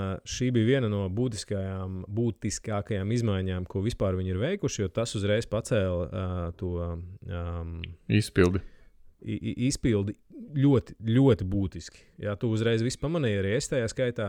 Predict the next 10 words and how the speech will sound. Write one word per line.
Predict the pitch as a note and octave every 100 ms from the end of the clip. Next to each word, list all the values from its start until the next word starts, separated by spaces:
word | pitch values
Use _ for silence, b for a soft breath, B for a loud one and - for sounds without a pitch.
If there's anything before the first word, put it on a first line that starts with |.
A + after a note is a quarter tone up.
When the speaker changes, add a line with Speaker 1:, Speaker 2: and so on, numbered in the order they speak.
| F#2+
Speaker 1:
Tas | - G2+
bija | G2 G2 F#2 F2+
tad | - F#2
milzīgs | G#2+ B2 F#2+ F2
solis | - G2 F2
uz | F2
priekšu. | - F#2 E2 -
Savukārt | G2+ F#2 F2+ -
līdz | G#2 G#2+ F2 -
tam, | E3 G#3+